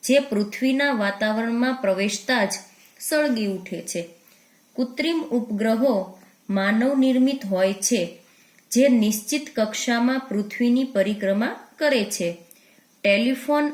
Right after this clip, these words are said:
અને મોબાઈલની મદદથી વિદેશમાં આપણા સંબંધી સાથે વાતચીત કરીએ છીએ અને ટેલિવિઝન પર વિદેશના સમાચાર સાંભળીએ છીએ. તે ઉપ-, તે કૃત્રિમ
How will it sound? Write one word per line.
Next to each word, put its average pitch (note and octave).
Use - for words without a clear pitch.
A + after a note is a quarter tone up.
અને C4
મોબાઈલની G#3+
મદદથી C4+
વિદેશમાં A#3+
આપણા A#3+
સંબંધી G#3+
સાથે F#3+
વાતચીત G3+
કરીએ G3
છીએ A3
અને C4+
ટેલિવિઝન A#3
પર C4
વિદેશના B3
સમાચાર G#3+
સાંભળીએ G3
છીએ. A3
તે D4
ઉપ-, G#3
તે C#4+
કૃત્રિમ C#4